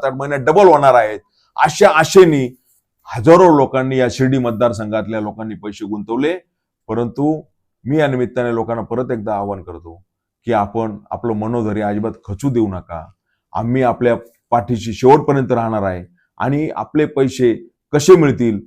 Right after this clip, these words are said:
यासाठी सर्व प्रकारचे प्रयत्न, कायदेशीर जी जी मदत लागेल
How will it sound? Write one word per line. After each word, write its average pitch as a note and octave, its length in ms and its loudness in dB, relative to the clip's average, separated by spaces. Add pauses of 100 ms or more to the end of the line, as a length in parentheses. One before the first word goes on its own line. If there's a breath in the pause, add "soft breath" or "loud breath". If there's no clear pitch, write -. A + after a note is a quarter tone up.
(240)
यासाठी B2 680 0
सर्व F3+ 400 4
प्रकारचे D3+ 460 2
प्रयत्न, A#2+ 600 2 (400)
कायदेशीर D#3+ 440 4
जी C#3+ 180 2
जी C#3 60 2
मदत C3 300 0
लागेल G#2+ 400 -2